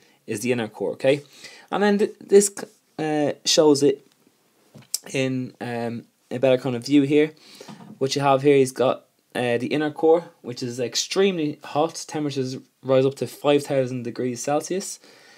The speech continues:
It's a solid 'cause of the pressure and consists mainly of iron and nickel. Then you've got the outer core, and the outer core is mainly liquid, um, or in a molten state, okay, because there's less pressure in the outer core. It consists mainly of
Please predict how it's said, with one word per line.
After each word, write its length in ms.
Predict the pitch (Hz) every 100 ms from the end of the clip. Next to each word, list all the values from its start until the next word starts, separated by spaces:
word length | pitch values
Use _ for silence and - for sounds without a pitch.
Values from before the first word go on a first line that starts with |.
| _ _
It's 140 | 127 135
a 40 |
solid 480 | 131 180 175 180 170
'cause 180 | - 135
of 120 | 131
the 60 | 131
pressure 580 | - 170 165 190 185 - _ _ -
and 120 | 143
consists 440 | 139 135 175 170 160
mainly 340 | 156 156 151
of 140 | 135 135
iron 300 | 143 147 139
and 140 | 131
nickel. 380 | 131 131 101 101 _ - - - - - _
Then 120 | - 226
you've 140 | 226
got 180 | 202 196
the 180 | 185 -
outer 260 | 196 143 147
core, 440 | - 120 95 - _ _ _ _
and 100 | 151
the 80 | 165
outer 140 | 202 -
core 220 | - 160
is 80 | 143
mainly 280 | 151 143
liquid, 460 | 131 156 196 208 202 _ _ _ _ _ _ -
um, 460 | 139 139 139 135 -
or 180 | 101 143
in 40 | 139
a 180 | 135 -
molten 520 | 127 143 156 151 151
state, 480 | 135 - 151 170 - - 123
okay, 180 | 135 131
because 260 | 127 143
there's 140 | 131 139
less 240 | 151 151
pressure 540 | - - 147 139 107
in 160 | 67 120
the 140 | 117 92
outer 200 | 90 -
core. 280 | - 151
It 800 | 170 - _ _ _ _ _ _
consists 500 | - 135 190 190 -
mainly 400 | - 175 175 165
of 140 | 156